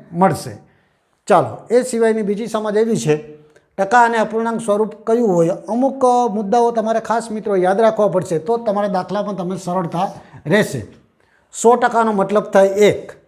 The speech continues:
પચાસ ટકા એટલે વન બાય ટુ, એકના છેદમાં બે. આ બરોબર યાદ રાખી લેજો. દાખલામાં ફટાફટ તમારે અમુક, અ, લિમિટની અંદર જ દાખલાઓ પૂરા કરવાના હોય,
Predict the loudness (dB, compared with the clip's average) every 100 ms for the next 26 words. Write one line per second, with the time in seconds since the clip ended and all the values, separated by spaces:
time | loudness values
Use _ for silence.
0 | _ _ _ -12 -6 -2 -2 -2 -6 -2
1 | 0 0 -2 -2 -2 -2 -2 -2 -2 0
2 | 0 -2 -4 -4 -2 -2 0 -2 -2 -6
3 | -14 0 2 2 0 -12 -8 -4 0 0
4 | 2 2 4 2 2 0 0 -2 0 -2
5 | -2 -2 -4 -4 -4 -4 -2 -4 -8 -20
6 | _ _ _ _ _ _ 2 4 4 2
7 | -2 -2 0 2 2 0 0 -2 -2 -2
8 | 0 0 0 0 -2 0 -2 -2 0 2
9 | 2 2 2 2 0 -2